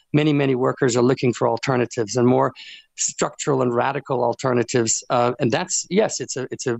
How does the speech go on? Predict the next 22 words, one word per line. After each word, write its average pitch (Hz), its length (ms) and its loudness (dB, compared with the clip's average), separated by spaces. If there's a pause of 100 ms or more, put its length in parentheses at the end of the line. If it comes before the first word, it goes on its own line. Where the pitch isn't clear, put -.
of 123 140 -2
course, 170 220 0
class 135 280 -2
struggle 123 260 -2
is 110 80 -2
going 120 180 0
to 117 60 -6
take 123 260 -2
a 123 40 2
long 123 240 2
time. 123 320 -2
And 117 80 -2
of 113 60 -6
course, 143 280 0
nothing 131 280 0
is 113 120 2
going 120 160 2
to 123 80 -4 (140)
pop 131 220 -2
out 117 100 0
of 107 120 -6
mid 120 220 0